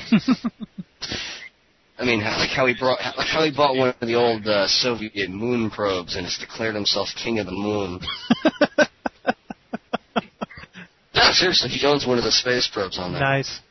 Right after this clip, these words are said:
Speaker 1: Bought it from the Russian government. Yeah, I know. I wish I thought of it first. Not like I actually have the money to buy one, but I wish I thought of it first.
Speaker 2: That would be awesome to own the moon.
Speaker 1: Mm.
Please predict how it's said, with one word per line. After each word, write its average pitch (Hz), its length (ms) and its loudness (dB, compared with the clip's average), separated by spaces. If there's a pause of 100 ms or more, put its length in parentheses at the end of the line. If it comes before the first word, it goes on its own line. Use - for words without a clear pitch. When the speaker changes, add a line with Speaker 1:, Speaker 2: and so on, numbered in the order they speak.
(760)
Speaker 1:
Bought 123 200 4
it 110 80 -4
from 107 120 -2
the 110 60 2
Russian 117 520 -4
government. 104 420 -4
Yeah, 120 180 2
I 110 60 0
know. 117 160 0 (300)
I 120 80 -6
wish 123 160 0
I 120 80 0
thought 113 220 0
of 98 60 -10
it 95 140 -12
first. 107 380 -6 (1800)
Not 104 140 -4
like 101 140 -4
I 98 60 -2 (100)
actually 98 240 -6
have 101 120 -10
the 98 60 -16
money 98 240 -6
to 87 60 -12
buy 127 300 2
one, 107 220 -2
but 101 100 -8
I 101 40 -8
wish 104 220 -6
I - 40 -18
thought 110 240 -2
of 98 80 -8
it 82 160 -16
first. - 360 -14 (240)
Speaker 2:
That 175 160 -6
would 165 180 -10
be 143 120 -2
awesome 139 400 -2
to 139 80 -8
own 139 200 -8
the 135 80 -6
moon. 139 340 -6 (2250)
Speaker 1:
Mm. 107 260 -2